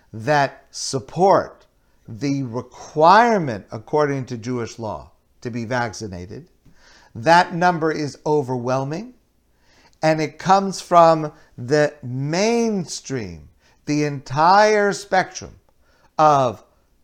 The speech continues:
Orthodox Judaism, and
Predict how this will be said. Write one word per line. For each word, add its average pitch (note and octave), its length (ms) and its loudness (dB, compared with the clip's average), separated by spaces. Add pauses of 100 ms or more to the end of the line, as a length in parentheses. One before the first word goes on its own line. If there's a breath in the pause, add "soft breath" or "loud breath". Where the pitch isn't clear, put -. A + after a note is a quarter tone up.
(200)
Orthodox D#3+ 600 0
Judaism, A#2+ 640 -10 (1400)
and G#3+ 560 2